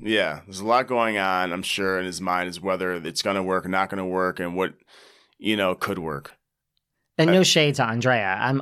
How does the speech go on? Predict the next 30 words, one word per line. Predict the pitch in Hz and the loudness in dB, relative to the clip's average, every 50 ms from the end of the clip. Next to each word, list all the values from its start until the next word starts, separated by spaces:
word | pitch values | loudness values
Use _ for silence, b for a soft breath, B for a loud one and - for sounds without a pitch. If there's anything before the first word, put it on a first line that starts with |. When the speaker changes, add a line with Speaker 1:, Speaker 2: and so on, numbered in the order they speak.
| - 156 | 2 2
Speaker 2:
I, | 156 165 | 4 4
Speaker 1:
None. | 147 156 180 | 4 4 4
Speaker 2:
I'm | 202 214 | 4 4
all | 202 196 180 | 4 6 6
about | 165 143 143 143 139 | 6 6 4 4 4
a | |
man | 139 147 143 143 135 | 2 0 0 0 0
that | 123 113 - | -2 -6 -4
cries, | - 139 120 101 98 98 98 - | -2 -2 -2 -2 -2 -4 -6 -6
so | - 117 | -2 2
Speaker 1:
Oh, | 120 156 190 220 208 - | 4 6 6 8 6 6
Speaker 2:
go | 180 | 4
ahead | 175 165 | 4 4
and | 151 180 | 6 6
Speaker 1:
oh, | 196 208 170 | 8 8 6
Speaker 2:
cry. | 143 131 135 | 6 4 4
Speaker 1:
no, | 156 170 170 | 4 6 6
I, | 135 120 127 104 131 | 6 6 4 4 4
hey, | 143 156 170 170 139 | 4 4 4 4 2
Speaker 2:
Yeah. | 117 101 98 | 0 -2 -2
Speaker 1:
wear | 123 135 | -2 -2
your | 147 151 147 147 131 110 131 | -2 0 -2 -2 0 -2 -2
heart | 135 143 147 147 | 0 0 2 2
on | 147 143 | 2 0
your | 143 | 0
sleeve. | 139 - - 143 156 156 143 113 104 95 - - - | -4 -4 -4 -2 -2 -2 -2 -2 -6 -10 -16 -14 -12
Let | 98 98 104 120 139 | -6 0 2 4 4
it | 143 147 135 | 6 6 6
out. | 131 147 156 127 98 - - | 6 6 6 6 4 2 0
The, | - 113 123 127 | -2 2 4 6